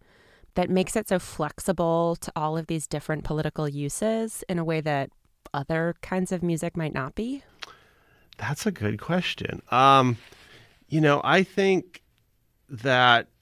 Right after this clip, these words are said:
Speaker 2: and, and I don't wanna necessarily speak for the other genres, 'cause I think that there is prob-, if we really sit down and looked at the histories, we're gonna see some complexity as well.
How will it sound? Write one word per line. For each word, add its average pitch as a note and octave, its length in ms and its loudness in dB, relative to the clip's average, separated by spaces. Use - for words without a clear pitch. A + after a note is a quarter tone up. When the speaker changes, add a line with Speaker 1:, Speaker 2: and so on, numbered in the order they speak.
Speaker 2:
and, C3 180 0
and D3+ 140 4
I D#3+ 100 10
don't F3+ 160 8
wanna C#3+ 160 6
necessarily A#2+ 440 2
speak - 320 -4
for G#2 160 -6
the F#2+ 140 -2
other F#2 220 -6
genres, F#2 500 -8
'cause F#2 180 -10
I F#2+ 120 -6
think G2 340 -8
that F#2+ 260 -8
there A2+ 240 2
is G#2 220 -2
prob-, A2+ 520 2
if A2 120 -8
we A#2+ 100 0
really B2+ 220 4
sit G#2 260 -2
down G#2 220 2
and G2 140 -4
looked G#2+ 200 -4
at G2 140 -8
the F#2+ 100 -8
histories, F#2+ 500 -8
we're G2 100 -8
gonna F#2+ 220 -8
see F#2+ 160 -12
some F#2+ 200 -12
complexity F2 800 -12
as F#2+ 200 -14
well. - 340 -12